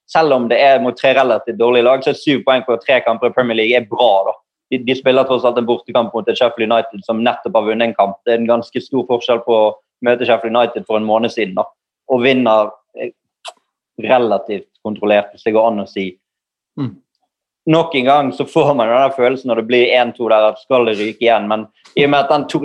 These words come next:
Speaker 1: tre en-skåringen kom så kjapt etterpå, så rakk du på en måte egentlig ikke å få den følelsen, og synes i hvert fall jeg i den kampen at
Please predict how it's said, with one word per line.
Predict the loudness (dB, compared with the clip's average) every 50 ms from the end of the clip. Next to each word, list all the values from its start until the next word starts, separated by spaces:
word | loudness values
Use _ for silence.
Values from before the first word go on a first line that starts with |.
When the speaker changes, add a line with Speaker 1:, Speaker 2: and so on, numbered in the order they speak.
| -8
Speaker 1:
tre | -6 -2 0 2 2 2
en-skåringen | 2 0 -2 0 2 2 2 0 -2 -6 -4 0 2 2 2 2 0
kom | 0 -2 -2
så | -4
kjapt | -4 -2 0 0 0 0 0 0
etterpå, | 2 2 0 0 0 -2 -2 -2
så | -4 -2
rakk | 0 0 -2 -2 -4 -8
du | -8 -4
på | -2
en | 0 0
måte | 2 2 2
egentlig | 0 0 0 -2 0
ikke | 0 -2 -2
å | 0
få | 0 2 4 4 4
den | 4 2 0 -2 -2
følelsen, | 0 0 0 0 -4 -6 -6 -4
og | -2 -2
synes | -2 -2 0
i | 2 0
hvert | 2 2 2
fall | 2 4
jeg | 4 4 2
i | 2
den | 2 2
kampen | 2 0 0 0 0 0 0 0
at | -2